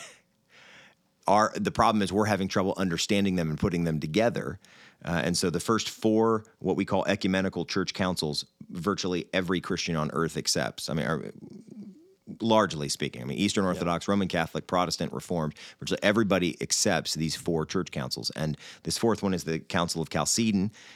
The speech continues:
Speaker 1: and it wrestled with the natures of Christ. And I'm just gonna give you this, this definition from four fifty-one A D, the Council of Chalcedon. Um,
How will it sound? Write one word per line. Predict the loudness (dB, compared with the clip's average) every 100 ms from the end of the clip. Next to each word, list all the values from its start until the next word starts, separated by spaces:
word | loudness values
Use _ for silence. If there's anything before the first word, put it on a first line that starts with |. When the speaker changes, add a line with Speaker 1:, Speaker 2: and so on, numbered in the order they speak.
| -4
Speaker 1:
and | 0
it | 2
wrestled | 2 2 2 2
with | 0
the | 2
natures | 2 2 2 0 -2
of | -4
Christ. | 0 0 2 0
And | 0
I'm | 0
just | 0
gonna | -2
give | 0 0
you | 0
this, | 0 -2 -2
this | -6 -6 -8 _ _ -2
definition | 0 2 2 0 -2
from | -2 0 0 0 -4 -8
four | -2 -2
fifty-one | -2 -2 0 0 0
A | -2
D, | -4
the | -6
Council | -4 -6 -4 -8
of | -6
Chalcedon. | -4 -4 -4 -4 -8 -12 -20 -20 -20 -20 -20 -2
Um, | 2 4 4 0